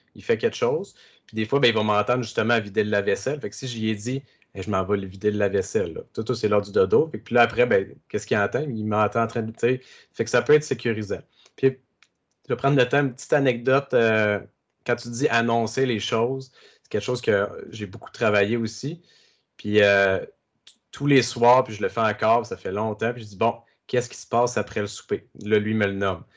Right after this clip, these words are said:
Le bain. Qu'est-ce qui se passe après le bain ? Casse-tête. Qu'est-ce qui se passe ?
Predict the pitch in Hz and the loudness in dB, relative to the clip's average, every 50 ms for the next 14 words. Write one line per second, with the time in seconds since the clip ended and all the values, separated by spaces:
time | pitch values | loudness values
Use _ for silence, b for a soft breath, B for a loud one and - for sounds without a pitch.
0 | b b b b b _ - _ _ - - _ - 104 107 104 101 107 98 - | b b b b b _ -20 _ _ -20 -20 _ -4 0 0 2 2 2 -2 -2
1 | - _ _ _ _ - - 98 90 - - - - - 107 107 104 - 98 - | -4 _ _ _ _ -4 -4 -4 -4 -6 -14 -14 -4 -2 -2 -2 -2 -4 -8 -6
2 | - 101 95 95 95 92 90 101 107 113 123 131 _ _ - 107 104 104 98 - | -6 -6 -2 -2 -2 0 0 0 0 0 -2 -6 _ _ -4 -2 0 0 -2 -2
3 | - 101 87 - - - 101 - - - - - - 110 107 117 | -4 -6 -6 -6 -6 -6 -6 -6 -8 -16 -12 -8 -6 -6 -4 -4